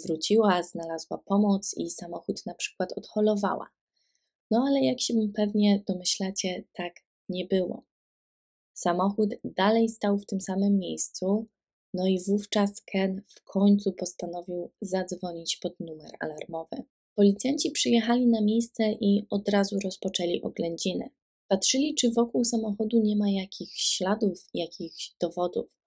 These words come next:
Szukali krwi, szukali śladów walki, ale niczego takiego nie znaleźli. W środku samochodu też niczego podejrzanego nie zauważono. W samochodzie dalej znajdowała się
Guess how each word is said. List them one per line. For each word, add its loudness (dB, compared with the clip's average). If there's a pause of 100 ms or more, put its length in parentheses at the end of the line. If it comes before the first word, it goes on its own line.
(200)
Szukali -4
krwi, -2
szukali -4
śladów -6
walki, -2 (380)
ale -4 (120)
niczego -4
takiego -6 (100)
nie -6
znaleźli. -6 (920)
W -4
środku 2
samochodu 2 (100)
też 2
niczego -2
podejrzanego 0
nie -8
zauważono. -4 (760)
W -2
samochodzie 2
dalej 2
znajdowała 0
się -2